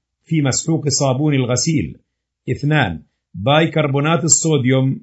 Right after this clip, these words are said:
وصيغتها إن إيه إتش سي أو ثري والذي يستعمل في صناعة المعجنات.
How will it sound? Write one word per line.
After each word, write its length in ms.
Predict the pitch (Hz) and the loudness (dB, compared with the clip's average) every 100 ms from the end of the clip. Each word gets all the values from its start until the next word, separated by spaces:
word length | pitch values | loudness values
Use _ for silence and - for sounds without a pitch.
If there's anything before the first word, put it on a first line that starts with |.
| _ | _
وصيغتها 840 | 107 - 143 143 156 147 127 123 - | -8 -2 0 0 0 0 0 -2 0
إن 220 | 160 139 | 0 0
إيه 440 | 131 151 151 147 - | 0 2 2 0 0
إتش 480 | 139 143 - - _ _ _ | -2 -2 -6 -10 _ _ _
سي 360 | - 165 151 | -4 0 2
أو 120 | 147 127 | 2 0
ثري 520 | - 131 120 120 - _ _ _ | 0 2 2 0 -6 _ _ _
والذي 420 | 110 127 147 143 | -4 0 4 4
يستعمل 640 | 131 - 160 135 147 135 | 4 0 -4 -2 -2 -2
في 160 | 123 135 | 0 -2
صناعة 480 | - 131 151 123 131 | -2 -2 -2 -2 -2
المعجنات. 880 | 131 123 104 123 107 123 147 107 - | 0 -2 -2 -4 -2 0 0 -2 -8